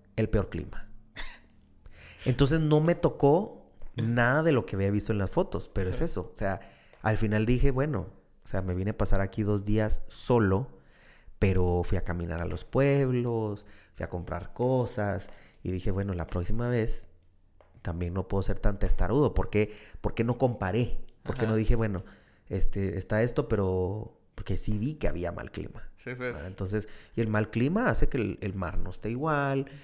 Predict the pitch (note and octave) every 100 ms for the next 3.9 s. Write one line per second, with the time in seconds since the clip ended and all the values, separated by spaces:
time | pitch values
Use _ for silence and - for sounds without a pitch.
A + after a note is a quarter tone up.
0 | - - A#2+ A#2+ B2+ B2+ G#2+ A2 C3+ D3
1 | D#3 D3 C#3+ C#3 C3+ A2+ B2 C3 A#2 A2
2 | G#2 G#2+ A2 G#2+ G#2 G#2+ G2+ G2+ - F#2
3 | E2+ - A#2+ D#3+ E3 - G#2+ G2